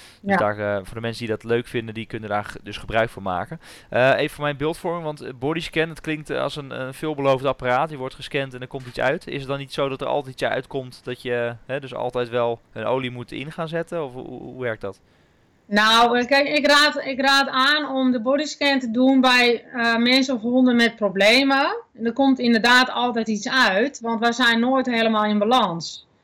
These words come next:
Speaker 2: En w-, wat mooi is om te zien, als ik het verschil tussen, eh, of ik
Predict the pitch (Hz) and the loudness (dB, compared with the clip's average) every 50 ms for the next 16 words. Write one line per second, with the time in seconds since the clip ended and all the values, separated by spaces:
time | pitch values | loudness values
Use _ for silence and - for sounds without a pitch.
0 | _ _ _ _ _ _ _ _ - 233 226 226 233 233 233 - - 233 233 220 | _ _ _ _ _ _ _ _ -2 2 2 4 4 2 0 -2 -6 -8 -6 -4
1 | 226 220 247 254 220 240 240 254 294 339 339 311 269 - 262 247 240 - 220 - | 0 2 2 4 6 6 6 8 8 8 6 4 4 2 2 2 2 2 -2 -2
2 | - 254 262 302 359 415 440 427 - - 262 254 254 269 254 - - - 254 220 | 0 2 2 2 2 0 -2 -6 -2 0 0 2 2 0 -4 -4 -4 -4 -4 -2
3 | - - 254 - - - 302 330 359 370 370 - 294 269 254 - - 240 226 226 | -2 -2 -2 0 0 2 2 4 2 2 0 0 0 0 2 2 2 4 6 6
4 | 220 214 214 247 247 254 247 - - | 6 6 4 2 0 -2 -4 -6 -10